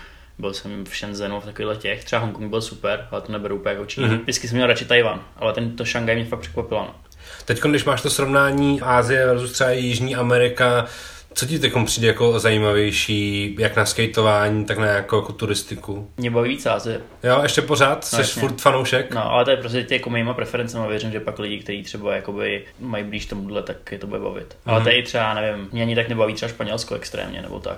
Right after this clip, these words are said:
Speaker 1: takže možná nějaký lidi, kteří baví víc, jakoby třeba portugalská, španělská kultura, tak bude bavit víc ta Jižní Amerika než mě.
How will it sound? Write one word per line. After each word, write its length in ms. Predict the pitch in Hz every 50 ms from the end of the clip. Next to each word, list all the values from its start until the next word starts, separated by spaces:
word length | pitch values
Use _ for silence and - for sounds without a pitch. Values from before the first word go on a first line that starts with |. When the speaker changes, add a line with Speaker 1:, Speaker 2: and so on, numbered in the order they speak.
| - -
Speaker 1:
takže 300 | 98 95 95 - 104 98
možná 400 | 101 104 104 101 104 101 101 98 98 101
nějaký 320 | 104 101 98 - - 113
lidi, 200 | 107 104 101 101
kteří 300 | - 104 104 104 104 98 - - -
baví 320 | 123 113 104 98 98 101 101
víc, 180 | 101 98 -
jakoby 240 | 101 101 - 104 101
třeba 180 | 95 - 107 107
portugalská, 580 | - 101 95 - 101 98 98 101 98 - 104 101
španělská 580 | - - - 98 95 98 98 - - 110 101
kultura, 480 | - - - - - - - 104 101 101
tak 220 | - - 92 -
bude 160 | 110 104 104 101
bavit 300 | 98 101 101 101 101 98
víc 380 | 98 95 - - - - -
ta 120 | - - 101
Jižní 280 | 98 98 98 104 101
Amerika 320 | 95 98 98 98 - 104 104
než 180 | 104 - -
mě. 160 | - 98 95